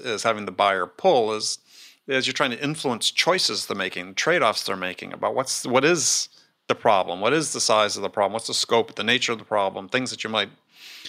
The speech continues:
uh, you know, challenge the buyer's paradigm on. Uh, what are the alternatives? What are the outcome, potential outcomes? And when buyers make those choices, yeah, they feel like they've made those choices themselves.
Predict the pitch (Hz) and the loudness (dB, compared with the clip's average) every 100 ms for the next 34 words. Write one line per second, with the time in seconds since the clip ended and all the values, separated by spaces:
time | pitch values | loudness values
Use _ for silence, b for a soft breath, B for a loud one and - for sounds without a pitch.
0 | B B _ - 127 127 - 67 - - | B B _ -6 -2 2 2 2 -2 -8
1 | 214 214 175 104 - 127 131 - 127 120 | -6 0 0 0 0 2 0 -2 0 2
2 | 139 139 - 147 170 143 87 95 95 92 | 2 0 -2 0 0 0 -4 -4 -4 -6
3 | - - B B B B - 123 117 110 | -8 -16 B B B B -4 0 2 2
4 | 135 131 123 120 - 123 113 104 98 113 | 2 4 2 2 0 -2 0 -2 -2 -2
5 | 117 131 120 117 - 113 - 131 123 104 | 0 2 4 2 0 -10 -2 0 2 2
6 | 110 110 101 98 - b b b b b | 2 -2 -4 -4 -6 b b b b b
7 | _ 180 151 143 143 143 131 - - _ | _ -4 0 2 2 0 -2 -2 -2 _
8 | _ _ 202 147 131 160 143 127 175 - | _ _ -6 0 4 4 2 0 -2 0
9 | 131 117 - 202 185 110 120 196 147 110 | -2 0 2 2 2 0 -2 0 -2 -2
10 | - 135 123 117 107 113 117 110 104 - | -2 -2 -2 -4 -4 -4 -4 -4 -6 -4
11 | 104 - 95 92 92 80 - - - | -2 -4 -6 -8 -6 -6 -6 -10 -10